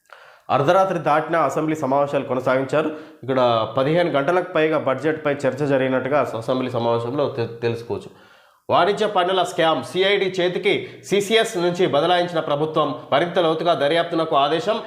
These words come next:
వేల కోట్లలో స్కామ్ జరిగిందని నిర్ధారణ. ఇప్పటికీ తేలింది పద్నాలుగు వేల కోట్, పద్నాలుగు వందల కోట్లు సోమేష్ కుమార్ చుట్టూ బిగిస్తున్న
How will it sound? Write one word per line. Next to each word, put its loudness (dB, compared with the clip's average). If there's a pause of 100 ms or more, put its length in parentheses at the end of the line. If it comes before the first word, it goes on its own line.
(160)
వేల 6
కోట్లలో 2 (260)
స్కామ్ 2
జరిగిందని 0
నిర్ధారణ. 0
ఇప్పటికీ 0
తేలింది 0
పద్నాలుగు 2 (120)
వేల 2
కోట్, -2
పద్నాలుగు 2
వందల 0
కోట్లు 0 (200)
సోమేష్ 2
కుమార్ 2 (100)
చుట్టూ 0
బిగిస్తున్న 0